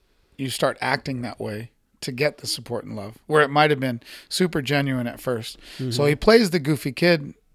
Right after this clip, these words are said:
Speaker 1: now, and I hope he doesn't stick with that. I
Speaker 2: Mm-hmm.
Speaker 1: hope, 'cause he's a serious student of the game. Like, he wa-, he's,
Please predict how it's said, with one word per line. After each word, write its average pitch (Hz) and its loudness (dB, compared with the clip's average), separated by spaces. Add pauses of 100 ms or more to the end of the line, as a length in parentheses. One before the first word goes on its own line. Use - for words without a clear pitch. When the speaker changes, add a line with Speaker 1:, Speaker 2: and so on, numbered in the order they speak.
Speaker 1:
now, 156 2 (400)
and 139 -2
I 139 4
hope 185 6
he 170 2
doesn't 131 0 (1300)
stick - -2
with 117 -6
that. - -10 (180)
I - -6
Speaker 2:
Mm-hmm. 120 -6
Speaker 1:
hope, 139 2 (120)
'cause 139 0
he's 190 2
a 190 -4
serious 165 2
student 147 -2
of 117 -8
the 127 -10
game. 123 -4
Like, 131 -10
he 170 0
wa-, 160 0
he's, 156 -4